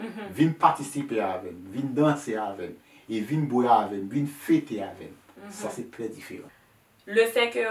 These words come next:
Speaker 1: ou bat tanbou e nan plizyè seremoni, mimajine ke mwen menm lakay mwen, se twa tanbou ki bat.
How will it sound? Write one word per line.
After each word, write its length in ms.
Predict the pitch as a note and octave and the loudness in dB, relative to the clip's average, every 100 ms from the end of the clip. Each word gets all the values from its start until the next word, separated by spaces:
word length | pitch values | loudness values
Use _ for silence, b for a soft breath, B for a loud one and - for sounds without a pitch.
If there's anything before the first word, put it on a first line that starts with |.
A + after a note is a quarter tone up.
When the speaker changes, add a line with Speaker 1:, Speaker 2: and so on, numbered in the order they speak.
| G3+ | -2
Speaker 1:
ou 160 | - G#3+ F#3 | -6 -6 4
bat 240 | F#3 - | 4 4
tanbou 600 | F3+ F3 E3+ E3 D#3+ D#3 - - _ - | -2 -4 -4 -10 -12 -14 -16 -20 _ -12
e 800 | D#3 D#3 D3+ C#3 - - - - - | -8 -8 -8 -12 -14 -16 -18 -18 -6
nan 180 | F3 | -4
plizyè 320 | E3 F#3+ F3+ F3+ | -4 -2 0 2
seremoni, 800 | G3+ F#3+ G3+ G#3+ A#3 B3 B3 - _ _ _ | 0 -4 -4 -4 0 2 0 -4 _ _ _
mimajine 960 | G3 G#3+ A#3+ A#3+ B3 B3 A#3 G#3+ A3 A3+ | -6 -2 4 6 6 2 -4 -4 -4 -4
ke 140 | A3+ F#3+ | -4 -2
mwen 220 | G#3+ A#3 | 0 2
menm 100 | B3 | 4
lakay 320 | A#3 A3 G#3+ | 4 4 2
mwen, 140 | A3 A3 | 0 -4
se 140 | G3+ | -2
twa 160 | G#3 G#3 | 0 0
tanbou 300 | F#3+ F3+ E3+ | -2 -4 -6
ki 140 | - E3+ | -10 -10
bat. 160 | - | -10